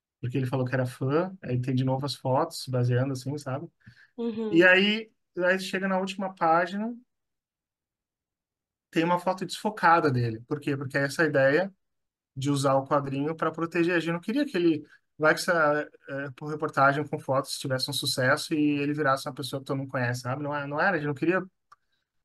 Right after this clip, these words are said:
Speaker 1: mudar a vida dele nesse sentido, sabe? A gente queria ouvir ele, né? E aí tem um relato aqui dos bastidores também, muito texto, mas tem um relato dos bastidores. Sempre assim,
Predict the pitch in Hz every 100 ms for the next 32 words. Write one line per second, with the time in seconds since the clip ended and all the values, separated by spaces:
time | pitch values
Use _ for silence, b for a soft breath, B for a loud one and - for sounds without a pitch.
0 | _ 156 147 139 135 143 143 131 127 135
1 | 131 123 127 127 123 120 131 127 131 143
2 | 147 139 143 143 123 123 110 - _ _
3 | _ 127 123 139 139 156 139 139 131 127
4 | 127 123 - 131 131 131 123 120 143 -
5 | 135 - 139 127 127 123 123 127 123 127
6 | 131 131 214 220 196 190